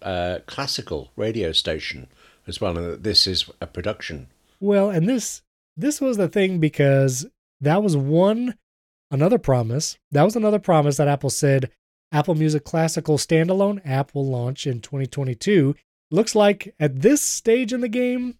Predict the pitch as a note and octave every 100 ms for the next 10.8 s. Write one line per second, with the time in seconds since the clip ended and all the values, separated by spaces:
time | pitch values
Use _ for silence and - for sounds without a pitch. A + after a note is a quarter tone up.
0 | _ F3 F3+ E3+ D#3+ C3 A#2+ G2 - C#3+
1 | C#3 C3+ C#3 D3 C#3+ C3+ - - - C#3
2 | F#3 A3 F#3+ F#3+ F3 F3 F3 - D3+ C#3
3 | C#3 C#3+ C#3+ - _ _ - C3+ A#2+ D#3
4 | D#3 D3+ D3 C#3 C3 A#2+ C3+ C#3 - C#3
5 | C3 C#3 C3 C#3 G3 C3+ B2+ - C#3 C3
6 | B2+ B2 _ _ _ G3 E3+ E3+ C#3 A#2+
7 | D3 D3 A2+ G#2+ A2+ - _ _ _ _
8 | F3+ B3+ C4+ G3+ D3+ F3+ C3 G2+ - D3+
9 | D3 _ _ G#3 A#3+ A3 B3 G#3 F3 D3+
10 | D3+ C#3 A#2 C#3+ F#3 F3 F3+